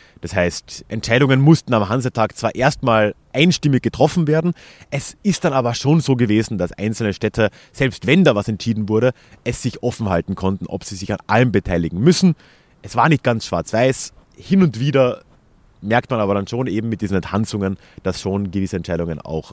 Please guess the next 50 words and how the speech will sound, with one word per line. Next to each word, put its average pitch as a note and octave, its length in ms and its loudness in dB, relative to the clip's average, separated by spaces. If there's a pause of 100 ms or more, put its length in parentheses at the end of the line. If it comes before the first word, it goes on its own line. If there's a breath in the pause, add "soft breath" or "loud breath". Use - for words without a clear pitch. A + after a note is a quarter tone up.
von - 160 -12
allen F#2 220 -4
durchgesetzt G2 420 -4
werden F2 160 0
mussten. A#2+ 400 0 (760 soft breath)
Es A2 80 -8
war D3 80 6
auf F3+ 60 6
jeden E3+ 80 2
Fall C3 100 0
die G2+ 60 2
Hanse G#2+ 200 -2
immer G2+ 160 -4
ein F2+ 100 -4
relativ G2 680 0 (200 soft breath)
komplexes - 540 -2
Konstrukt, - 560 -6 (320 soft breath)
das, F#2 320 -2
äh, F2 220 0
man E2+ 180 -4
jetzt E2+ 140 -8
gar G2 120 -2
nicht A#2+ 160 -6
so A#2+ 240 -2
leicht D#2 440 -4
in, D#2+ 280 -8
äh, D2 40 -6
Regeln F2 920 0
oder D2 200 -4
in C#2 60 -10
Abläufen D2+ 520 -8
so C#2 280 -12 (120)
erfassen E2 380 -8
kann. - 200 -16 (1000 loud breath)
Ja, F#3 80 4
und G#3 100 2
vielleicht E3 260 6
war D3+ 140 6
es G3 100 0
ja D#3+ 140 4
auch C#3 180 4
genau A2 280 4
diese G#2 580 2
lose A2+ 400 2
Organisation, G2+ 580 -2
die F#2 100 0
die E2 120 -2
Hanse E2+ 240 -4
dann D#2+ 100 -4
irgendwann D#2 640 -8